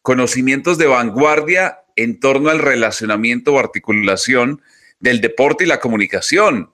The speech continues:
temas muy futuristas, pero que están a la vuelta de la esquina, que tienen que ver con, con la innovación, con la disrupción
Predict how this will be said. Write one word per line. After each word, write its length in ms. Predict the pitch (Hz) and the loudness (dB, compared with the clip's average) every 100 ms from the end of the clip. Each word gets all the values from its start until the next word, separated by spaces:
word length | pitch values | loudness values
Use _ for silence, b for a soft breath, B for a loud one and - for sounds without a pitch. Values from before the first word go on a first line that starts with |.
| _ | _
temas 680 | 101 98 117 131 135 - - b b b - | -4 0 0 0 -2 -6 -8 b b b -2
muy 200 | 127 143 | 0 0
futuristas, 760 | 147 160 151 127 127 - 143 - | -2 -2 0 0 0 -2 -4 -2
pero 220 | 113 104 | -4 -2
que 80 | 104 | -6
están 300 | - 120 131 | -2 -2 2
a 40 | |
la 120 | 131 | 2
vuelta 280 | 110 107 131 | 2 0 0
de 80 | 127 | 0
la 100 | 104 | -2
esquina, 600 | - - 123 113 127 135 b b b b | -4 -2 -2 0 -2 -4 b b b b
que 120 | 98 | -6
tienen 260 | - 98 117 | -2 -2 0
que 100 | 127 | 0
ver 180 | 120 - | 0 2
con, 300 | 135 117 95 | 0 0 -2
con 200 | 110 101 | -2 0
la 80 | 95 | 0
innovación, 840 | 98 92 90 - 120 127 120 110 | 0 0 0 -2 0 2 0 -2
con 200 | - 104 | -4 0
la 80 | 98 | 0
disrupción 920 | 95 90 95 - - 131 131 120 98 | 0 -2 -6 -8 -2 2 2 0 -6